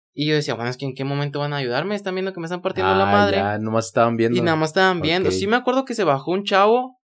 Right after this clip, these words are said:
Speaker 1: pero no sé si estaba grabando video o no, nada más me acuerdo ver lo que se bajó y, y, y, y que me estaba viendo cómo me, me partían mi madre.
Speaker 2: No mames.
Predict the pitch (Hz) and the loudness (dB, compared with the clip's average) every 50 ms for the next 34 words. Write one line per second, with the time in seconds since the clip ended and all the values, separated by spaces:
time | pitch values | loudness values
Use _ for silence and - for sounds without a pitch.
0 | _ 147 - 165 160 156 151 151 160 151 190 190 190 - 220 202 - 202 190 196 | _ _ 0 0 0 2 0 -2 -2 -2 -4 -6 -6 -8 -12 -6 -2 0 0 0
1 | 202 202 180 165 156 160 170 196 190 175 147 131 139 147 170 175 - - 131 131 | 2 0 2 0 0 0 -2 -4 -4 -4 -2 -2 0 -2 -2 -2 -4 -6 -4 -4
2 | 147 165 165 151 139 143 156 170 170 170 175 170 170 175 170 175 170 180 190 190 | -2 0 2 2 2 2 0 -2 -2 0 -2 -2 0 0 0 0 0 -2 -4 -4
3 | 185 156 156 131 117 113 - - 170 202 220 214 _ _ _ _ _ _ _ _ | -6 -8 -4 -4 -4 -4 -2 0 0 0 0 -4 _ _ _ _ _ _ _ _
4 | _ _ _ _ _ _ - 135 135 135 131 127 120 120 120 113 117 - - 139 | _ _ _ _ _ _ -6 -4 -4 -2 -2 -2 -2 -2 -4 -4 -6 -6 -4 -2
5 | 135 143 147 143 147 147 151 147 147 156 - 480 151 147 143 143 135 135 - - | -2 -2 -2 -2 -4 -4 -4 -4 -4 -2 -2 -2 -2 -2 -2 -4 -4 -6 -4 -2
6 | 147 151 156 156 160 165 160 - 170 170 170 165 156 143 131 135 156 170 - 127 | 0 0 0 0 -2 -6 -6 -4 -4 -4 -4 -4 -6 -8 -8 -8 -10 -8 -8 -10
7 | - - 147 147 151 143 139 139 139 143 139 131 156 139 123 - - - 123 127 | -8 -8 -8 -8 -8 -8 -6 -4 -4 -4 -4 -6 -10 -16 -16 -14 -14 -14 -14 -14
8 | 120 104 - - _ | -18 -20 -20 -20 _